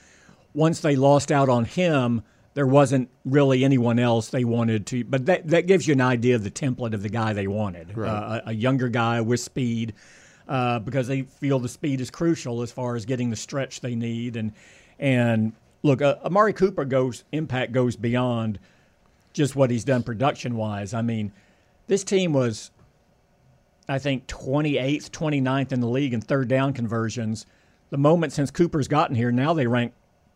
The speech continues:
Speaker 1: fifth in the league
Speaker 2: Well,
Speaker 1: in
Speaker 2: we
Speaker 1: third
Speaker 2: talk-,
Speaker 1: down <laughs> conversions
Speaker 2: we talked about
Speaker 1: because
Speaker 2: this last week because
Speaker 1: Yeah.
Speaker 2: of the balance now
Speaker 1: Yeah.
Speaker 2: in the offense and the ability to generate some yards on first down. You're facing
Speaker 1: Yeah.
Speaker 2: more third and shorts. And when you do have third and long, you've got more receiving options.
Speaker 1: Yeah,
Speaker 2: So
Speaker 1: and now Michael Gallup is not a lead receiver. He is your,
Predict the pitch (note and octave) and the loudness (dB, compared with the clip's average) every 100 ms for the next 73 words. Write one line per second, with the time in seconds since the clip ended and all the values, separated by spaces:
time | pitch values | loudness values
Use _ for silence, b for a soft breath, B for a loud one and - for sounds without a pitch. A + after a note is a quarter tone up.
0 | _ _ - C#3+ - C3+ B2+ C#3 F#3+ G2+ | _ _ 0 0 2 2 4 2 0 -4
1 | - D3+ D3 D#3 E3+ E3 A#2+ A#2 B2+ D#3+ | -2 2 4 6 6 6 2 0 0 0
2 | C#3+ C#3 C3+ D3+ E3 D#3 D3 C#3+ B2 A2 | 0 -2 0 2 4 2 2 0 -2 -6
3 | A2+ G#2 F#3 G2+ G#2+ D#3+ C#3 B2+ B2 B2 | -6 -4 -4 -4 -6 0 0 2 0 2
4 | B2 A#2+ A2+ A#2+ D#3 G#3+ A2+ C3 C#3+ C#3 | 2 0 -4 -4 -2 0 0 2 2 2
5 | C#3 B2+ - - A#2 G#2+ A#2 A2+ A2 A2+ | -2 -4 -6 -6 -6 -2 0 0 -2 -4
6 | b b b - B2+ A2+ B2+ C3+ B2+ - | b b b -10 -8 0 2 4 2 0
7 | B2+ A#2+ A2+ A2 G#2 B2 D3+ - B2+ A#2+ | -4 0 0 0 -4 0 -2 0 -2 -2
8 | G#2 B2 A2+ A#2 A#2 A2 G#2 B2 A#2 G#2+ | -4 -2 -2 -2 -2 -2 0 0 0 -4
9 | - D3+ C#3 C#3 C3+ B2+ A#2 G#2+ C#3+ C3+ | -4 -2 -2 -4 -6 -4 -4 -2 0 2
10 | C3+ - C3+ C3 B2 A#2+ A#2 A2+ b b | 2 0 0 0 0 0 0 -4 b b
11 | C3 A#2 B2 B2 A#2+ G#2+ G2+ - G#2 F2 | -8 0 0 2 -2 -2 -4 -6 -6 -8
12 | C#2 A1+ - A3 G#3+ G#2+ B2+ D3+ C#3 C#3 | -16 -18 -8 -2 0 2 2 4 4 4
13 | C#3+ C#3+ A#2+ B2 B2+ C3+ C#3+ - B2+ A#2+ | 4 2 2 4 4 2 -2 -2 -2 0
14 | A#2+ A#2+ A#2 G#2+ B2 C3+ A#2 A2+ - A#2+ | 0 0 0 0 0 0 0 -2 -2 -2
15 | A2 C3 G#2+ A#2+ A#2+ A#2+ G2+ A#2+ B2 A#2+ | -2 -2 -2 0 0 -2 -2 -2 0 0
16 | A#2+ | 0